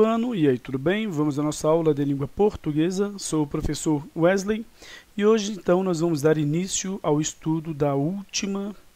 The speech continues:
classe gramatical que iremos estudar, então, no sexto ano, certo? Nós já estudamos o substantivo, o adjetivo, o artigo, o numeral, o pronome,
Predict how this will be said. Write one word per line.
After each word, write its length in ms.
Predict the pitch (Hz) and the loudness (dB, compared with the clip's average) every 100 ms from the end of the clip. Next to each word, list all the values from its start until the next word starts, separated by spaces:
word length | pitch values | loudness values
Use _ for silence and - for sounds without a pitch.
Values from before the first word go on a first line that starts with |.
| _ - _ - | _ -20 _ -8
classe 400 | 156 147 151 - | 0 0 0 -2
gramatical 840 | 143 143 143 143 - - 127 139 196 - - - _ | -2 -2 -2 -4 -6 2 4 2 -2 -14 -20 -20 _
que 120 | - | -4
iremos 340 | 185 165 165 160 | 0 2 2 -2
estudar, 460 | 160 151 139 139 | -4 -4 0 0
então, 420 | 139 - 143 175 - _ _ _ | -2 -2 -4 -4 -12 _ _ _
no 80 | 160 | -8
sexto 380 | - 170 - 156 | -2 -4 -2 -4
ano, 200 | 104 85 | -4 -8
certo? 520 | - 151 165 - 202 - - - - | -2 0 0 -4 -12 -12 -20 -20 -8
Nós 320 | 151 147 143 131 | -2 0 0 2
já 160 | 147 | 0
estudamos 480 | 143 143 127 123 113 | 0 -4 -4 -6 -6
o 60 | 113 | -10
substantivo, 800 | 143 135 185 170 202 190 143 | -10 -4 -4 -2 -2 -2 -4
o 40 | 117 | -8
adjetivo, 840 | 107 127 127 - 185 160 156 170 - | -6 -8 -6 -4 -4 -4 -8 -10 -12
o 60 | 90 | -14
artigo, 600 | - - 170 165 156 160 - | -10 -2 0 0 -2 -6 -8
o 20 | |
numeral, 500 | 107 113 147 147 151 - - - - | -4 0 2 2 0 -6 -18 -20 -10
o 80 | 185 | 0
pronome, 640 | 214 165 156 156 165 170 | 2 4 4 2 2 -4